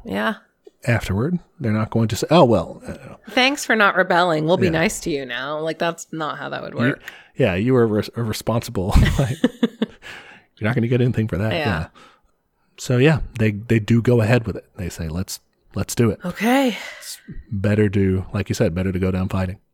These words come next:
Speaker 2: So here goes the rising, Easter Rising.
Speaker 1: Okay.
Speaker 2: The plan, you said, "What's the plan?" Here's
Speaker 1: Yeah,
Speaker 2: the plan.
Speaker 1: what's the plan?
Speaker 2: We're gonna take key points of the city.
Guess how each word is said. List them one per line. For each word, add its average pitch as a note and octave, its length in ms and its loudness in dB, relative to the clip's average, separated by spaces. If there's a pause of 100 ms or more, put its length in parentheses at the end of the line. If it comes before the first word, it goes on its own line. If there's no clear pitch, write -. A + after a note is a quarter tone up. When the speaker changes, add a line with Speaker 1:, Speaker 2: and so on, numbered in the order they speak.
(1160)
Speaker 2:
So C3+ 160 4
here D#3+ 180 6
goes D#3 220 6
the C3+ 80 6
rising, G2+ 520 0
Easter C#3+ 300 0
Rising. F2 320 -6
Speaker 1:
Okay. F#3+ 180 -6 (800)
Speaker 2:
The A#2 140 0
plan, B2+ 400 4
you C3+ 80 2
said, A#2+ 160 0
"What's C#3 180 2
the - 80 -2
plan?" - 400 -6 (140)
Here's - 160 0
Speaker 1:
Yeah, A#3 80 -2
Speaker 2:
the - 80 -8
plan. E3+ 160 -8
Speaker 1:
what's E3+ 140 -10
the E3 60 -8
plan? - 200 -16 (800)
Speaker 2:
We're G2 80 -2
gonna F2+ 100 -2
take C#3+ 300 0
key C3 180 0
points B2 320 2
of A2+ 60 -2
the G#2 80 -2
city. F#3 260 4